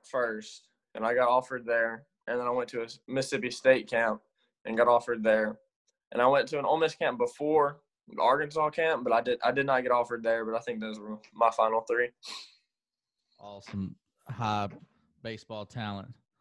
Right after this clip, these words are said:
Speaker 2: So let's tell us then, you ended up committing to Arkansas. Why?
Speaker 1: Um, I've,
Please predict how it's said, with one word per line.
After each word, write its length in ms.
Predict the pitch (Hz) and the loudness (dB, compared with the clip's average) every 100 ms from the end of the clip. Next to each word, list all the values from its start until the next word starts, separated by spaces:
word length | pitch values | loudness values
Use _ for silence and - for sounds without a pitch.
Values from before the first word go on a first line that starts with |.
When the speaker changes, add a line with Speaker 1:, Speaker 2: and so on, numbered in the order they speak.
| _ | _
Speaker 2:
So 220 | - 127 | 0 4
let's 120 | 123 | 4
tell 200 | - 147 | 4 4
us 100 | 131 | 4
then, 140 | 117 113 | 2 0
you 180 | 113 123 | 0 0
ended 180 | 127 | 0
up 140 | 120 117 | 0 0
committing 220 | 123 123 | -2 0
to 80 | 117 | 2
Arkansas. 340 | 123 113 110 | 0 2 2
Why? 300 | 104 117 107 - _ _ _ _ _ _ _ _ _ _ _ _ _ _ _ _ _ _ _ _ _ _ _ _ _ _ _ _ - | 4 4 4 -2 _ _ _ _ _ _ _ _ _ _ _ _ _ _ _ _ _ _ _ _ _ _ _ _ _ _ _ _ 4
Speaker 1:
Um, 280 | 143 147 - 90 | 6 6 4 4
I've, 540 | 123 165 165 151 - | 8 10 10 8 -4